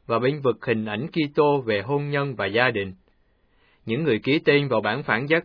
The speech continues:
thư cũng xin các giám mục Đức hãy chứng tỏ sự quyết liệt bảo tồn nội dung của sự độc thân linh mục. Lối sống này không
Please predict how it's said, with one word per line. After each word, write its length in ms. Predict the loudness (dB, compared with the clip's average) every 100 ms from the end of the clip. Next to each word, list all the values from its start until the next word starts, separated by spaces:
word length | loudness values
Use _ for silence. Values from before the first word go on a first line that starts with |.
| 0
thư 280 | 2 2 2
cũng 420 | -2 -4 -2 -8 -10 -6
xin 220 | -4 -4 -2
các 160 | -2 0
giám 180 | 0
mục 140 | 0 -2 0
Đức 140 | -2 -2 _ _
hãy 160 | -6 0
chứng 240 | 0 0 2
tỏ 240 | 2 4
sự 140 | 2 -2
quyết 300 | 0 0 2
liệt 180 | 0 2
bảo 200 | 0 0
tồn 300 | 4 2 2
nội 200 | -2 -2
dung 260 | 0 -2 0
của 120 | -2
sự 180 | -2 -2
độc 160 | -4 -2
thân 200 | -4 0
linh 220 | 0 0
mục. 180 | -2 -4 _ _ _ _ _ _
Lối 160 | 0 0
sống 280 | 2 -2 0
này 200 | 0 0
không 260 | 0 -2